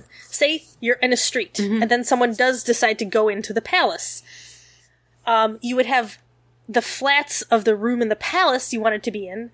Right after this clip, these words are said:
Speaker 1: where probably it would be, like, the walls on either side of the room going
Speaker 2: Mm-hmm.
Speaker 1: back, with their lights fixtures going back.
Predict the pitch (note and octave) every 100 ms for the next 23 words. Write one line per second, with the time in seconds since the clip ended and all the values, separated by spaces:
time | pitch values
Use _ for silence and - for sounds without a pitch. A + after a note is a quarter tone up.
0 | _ A#3+ A#3+ - C#4+ C4+ C4 A#3 A#3 A3
1 | G#3+ - G3+ G#3 A3+ A#3+ A3+ A3+ A3 G#3+
2 | - G#3+ G#3 G3+ A3+ A#3 A3+ A#3+ A#3 G#3+
3 | A3 A3+ A3+ - G#3+ G3 F#3 A3 - A#3+
4 | - - A#3 A3+ G#3+ G#3+ G#3+ G3+ G3+ G3+
5 | -